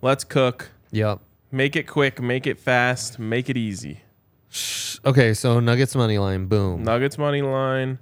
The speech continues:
Speaker 2: You're with me on the Jamal assist?
Speaker 1: Jamal assist was a, one of the best takes I've ever heard in my
Speaker 2: Over
Speaker 1: life.
Speaker 2: five and a half, go Safemans?
Speaker 1: Yep.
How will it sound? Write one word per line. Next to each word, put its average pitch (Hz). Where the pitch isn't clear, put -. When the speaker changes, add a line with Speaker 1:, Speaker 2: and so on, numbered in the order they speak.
Speaker 2:
You're 120
with 113
me 127
on 117
the 113
Jamal 107
assist? -
Speaker 1:
Jamal 123
assist 127
was 120
a, 104
one 120
of 113
the 117
best 113
takes -
I've 107
ever 107
heard 120
in 120
my 123
Speaker 2:
Over 131
Speaker 1:
life. 113
Speaker 2:
five 113
and 120
a 120
half, 131
go 110
Safemans? 147
Speaker 1:
Yep. 113